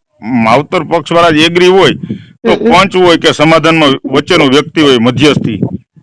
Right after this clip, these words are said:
Speaker 1: એને
Speaker 2: હમ.
Speaker 1: એમાં શું વાંધો હોય? તમે બે પક્ષ એગ્રી થતા હો, ગમે એટલી રકમમાં થાય, પાંચ રૂપિયામાં થાય, પચાસ રૂપિયામાં થાય,
Speaker 2: પણ
Speaker 1: બે
Speaker 2: એ,
Speaker 1: પક્ષ
Speaker 2: ઈ તો
Speaker 1: એગ્રી
Speaker 2: તમે
Speaker 1: હોય,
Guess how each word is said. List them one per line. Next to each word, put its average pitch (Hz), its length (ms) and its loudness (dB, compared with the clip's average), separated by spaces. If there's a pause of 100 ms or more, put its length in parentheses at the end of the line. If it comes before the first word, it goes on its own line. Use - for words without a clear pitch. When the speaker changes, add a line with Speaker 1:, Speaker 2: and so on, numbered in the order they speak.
(160)
Speaker 1:
એને 190 100 0
Speaker 2:
હમ. 196 60 2
Speaker 1:
એમાં 180 200 2
શું 180 200 2
વાંધો 139 220 2
હોય? 120 120 2
તમે 143 220 -2
બે 135 260 0
પક્ષ 156 280 -4
એગ્રી 151 280 -2
થતા 175 260 0
હો, 135 120 2
ગમે 202 240 0
એટલી 180 180 0
રકમમાં 156 380 0
થાય, 135 120 2
પાંચ 160 320 -2
રૂપિયામાં 151 340 -2
થાય, 135 160 0 (100)
પચાસ 143 220 -4
રૂપિયામાં 107 320 -6
થાય, 101 180 -8 (840)
Speaker 2:
પણ 247 240 2
Speaker 1:
બે 151 80 0
Speaker 2:
એ, 196 140 4
Speaker 1:
પક્ષ 196 320 0
Speaker 2:
ઈ - 20 0
તો 170 60 4
Speaker 1:
એગ્રી 185 280 2
Speaker 2:
તમે 190 120 4
Speaker 1:
હોય, 135 200 2